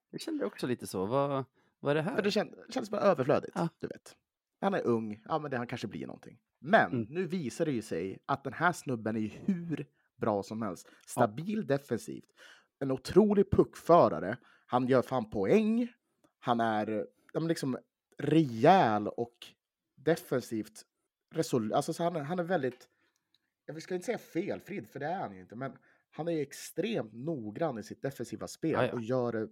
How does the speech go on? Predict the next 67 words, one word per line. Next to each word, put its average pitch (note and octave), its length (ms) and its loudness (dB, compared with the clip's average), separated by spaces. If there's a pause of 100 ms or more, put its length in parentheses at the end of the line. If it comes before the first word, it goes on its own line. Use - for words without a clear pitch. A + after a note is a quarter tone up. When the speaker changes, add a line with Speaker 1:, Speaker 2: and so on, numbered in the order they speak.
(160)
Speaker 2:
bra D#3 220 6
på - 140 -4
en A2+ 60 -4
nivå G#2+ 280 -2
som A2+ 160 -8
jag G2 80 -6
inte B2 280 -6
trodde A#2+ 180 -8
var G#2 100 -10
möjligt G#2 380 -4
av G#2+ 60 -6
en G2+ 60 -8
sån A2 120 -8
här G2 100 -4
ung G#2 180 -6
spelare. - 520 -8
Speaker 1:
Men - 140 -8
han B2 140 0
gör A#2+ 120 4
ju B2+ 80 4
inte A2+ 160 -4
misstag, A2 520 -4
och G2+ 120 -2
jag A2 220 -2
tycker A2+ 340 -4
så G#2+ 80 -4
här, G#2+ 120 0
det A2 80 -2
är A#2+ 40 2
väl B2 120 -2
en A2+ 100 0
bra A2+ 220 2
nominering, G#2 640 0
om A2 120 0
inte A2+ 200 2
annat A2 280 0
för G2+ 140 0
att - 300 -2 (480)
han A#2 140 0
varit G#2+ 140 0
bra A#2 300 4
i A2 80 2
varenda A2 420 4
match B2+ 260 -2
han G#2+ 100 -2
har G2+ 60 -2
spelat, A2 540 -2
inklusive G2 540 -6
försäsongen. G#2 720 -4 (140)
Så G#2 460 -4
Speaker 2:
Ja, C3+ 460 2
Speaker 1:
förr C3+ 220 2
eller C#3 100 2
Speaker 2:
rakt B2 120 -4
Speaker 1:
senare A#2 280 0
Speaker 2:
igenom. - 160 -4
Speaker 1:
så, A#2 160 -2 (400)
<laughs> - 20 0
så C3+ 140 0
måste A2+ 240 -2
det A#2 40 2
väl A2+ 100 -2
få B2+ 80 -4
någon C3+ 220 2
sorts - 220 -8
genomslag G2+ 560 0
i, G2 400 -4